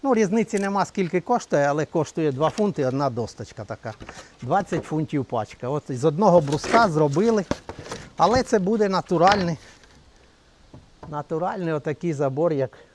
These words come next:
вся Англія використовує. Я не знаю, в наших умовах через два місяці це був би пропелер, а чи, а до осені воно б згнило. Але тут все окей, так що дальше ставляю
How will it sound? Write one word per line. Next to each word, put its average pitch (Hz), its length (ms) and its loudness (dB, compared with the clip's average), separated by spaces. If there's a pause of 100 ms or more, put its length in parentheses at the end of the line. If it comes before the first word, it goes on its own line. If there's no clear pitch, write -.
(140)
вся - 140 -10
Англія 127 460 -4
використовує. 113 760 -8 (760)
Я 160 160 0
не 202 120 -2
знаю, 156 280 0
в 131 40 -2
наших 165 400 2
умовах 170 520 2 (1600)
через 151 280 0
два 160 180 2
місяці 170 480 -4
це 147 160 -8
був 147 200 -2
би 143 140 -2
пропелер, 147 640 -4
а 113 100 -6
чи, 123 240 -8
а 139 140 -2
до 147 160 0
осені 151 360 -2
воно 139 220 -2
б 120 80 -6
згнило. 123 440 -2 (500)
Але 202 220 -2
тут 214 220 -6
все 180 220 -2
окей, 123 440 -6
так 135 180 -4
що 139 240 -8 (1200)
дальше 165 400 -4
ставляю 170 580 0